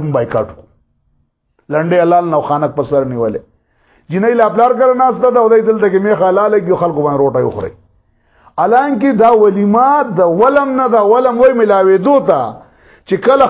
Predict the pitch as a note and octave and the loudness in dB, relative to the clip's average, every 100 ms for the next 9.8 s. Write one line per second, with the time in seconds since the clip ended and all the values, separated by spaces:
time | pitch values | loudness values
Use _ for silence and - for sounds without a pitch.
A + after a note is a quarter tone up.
0 | B3+ C4+ C4+ B3 G3+ G#3 A#3+ A3 A#3 B3 | 2 2 4 2 2 2 0 0 0 2
1 | F#3 F#3+ F3+ F#3+ A3+ A#3 C#4 A3 G3+ F3+ | 2 0 0 2 2 2 0 0 -2 -2
2 | E3 D#3 D#3 E3+ E3+ D#3+ D#3+ F#3+ G#3+ - | -2 -2 0 0 0 0 2 0 -4 -14
3 | - - D#3 E3+ F#3+ A#3 E3+ - G#3 G#3 | -18 -6 -4 -2 0 0 -2 -4 -2 0
4 | F#3+ E3 D#3+ E3+ D#3 D#3 D3 F#3 D3 C#3+ | 0 0 0 0 0 -2 -2 0 0 0
5 | D3 C#3+ C#3 D#3 - D3 A#2+ A#2+ C3 G2+ | 0 0 0 -4 -2 -4 -4 -2 -2 -2
6 | D#2 - - - _ _ _ _ _ _ | -8 -16 -18 -20 _ _ _ _ _ _
7 | _ _ _ _ _ _ _ _ _ - | _ _ _ _ _ _ _ _ _ -2
8 | G3+ A3+ C#4+ C#4+ C4+ B3 A#3+ A3+ A3+ D4 | 0 2 2 2 0 2 2 2 2 2
9 | D4+ D4 C#4+ C4 F#3 F#3 G3+ A3 | 2 0 0 0 0 0 0 2